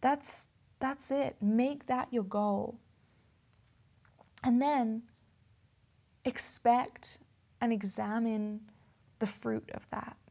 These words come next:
It's so exciting. Twenty twenty-three is going to be a blast. Determine that you are going to get as close to God as possible this year,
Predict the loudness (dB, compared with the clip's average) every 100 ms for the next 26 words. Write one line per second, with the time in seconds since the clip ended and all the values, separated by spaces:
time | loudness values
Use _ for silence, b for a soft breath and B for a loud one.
0 | _ _ b b b b b b b _
1 | _ _ _ _ _ _ _ _ -20 _
2 | -4 6 8 8 8 8 6 2 -2 -2
3 | -4 -8 -10 -10 -2 0 0 -2 -4 -2
4 | -2 -4 -4 -4 -2 -2 -4 -4 -2 -2
5 | -2 -4 -6 -6 -6 -6 -4 -6 -10 -10
6 | -10 -12 b b b b b b b -2
7 | 2 6 4 4 -2 -2 -2 0 2 2
8 | 4 2 0 -2 -6 -10 b b b -4
9 | 4 4 4 -2 -6 2 2 2 -2 -2
10 | -2 0 0 -2 -8 -10 -10 -8 -10 -10
11 | -10 -6 -6 -6 -8 -10 -12